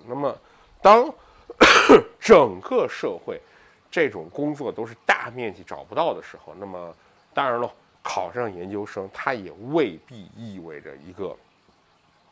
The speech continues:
好的这种工作。那么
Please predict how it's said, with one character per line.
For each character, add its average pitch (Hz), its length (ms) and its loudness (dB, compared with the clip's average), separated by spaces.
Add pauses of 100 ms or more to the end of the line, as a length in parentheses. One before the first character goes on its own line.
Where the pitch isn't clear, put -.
(260)
好 - 380 -14
的 73 180 -20 (320)
这 95 180 -10
种 73 280 -20
工 80 260 -18
作。 - 240 -18 (280)
那 107 100 -14
么 87 420 -8